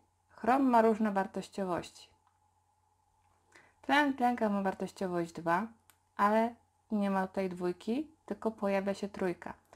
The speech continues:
To znaczy, że mamy tutaj do czynienia z wartościowościami parzystymi i wtedy robimy trzy razy dwa,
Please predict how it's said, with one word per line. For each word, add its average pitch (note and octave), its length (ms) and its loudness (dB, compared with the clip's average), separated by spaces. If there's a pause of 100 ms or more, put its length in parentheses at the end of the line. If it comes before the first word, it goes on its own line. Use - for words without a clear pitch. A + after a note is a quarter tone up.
(300)
To C#4 140 -4
znaczy, B3 340 0
że G#3+ 120 -4
mamy G3+ 260 0
tutaj G3+ 260 -4
do B3+ 100 -4
czynienia F#3+ 460 -2
z G3 80 -10
wartościowościami F#3 920 -4
parzystymi G3 800 -4
i A3+ 40 -4
wtedy G3+ 340 -2
robimy E3+ 380 -2
trzy C4+ 460 -6 (140)
razy F3 360 -4
dwa, G#3+ 380 0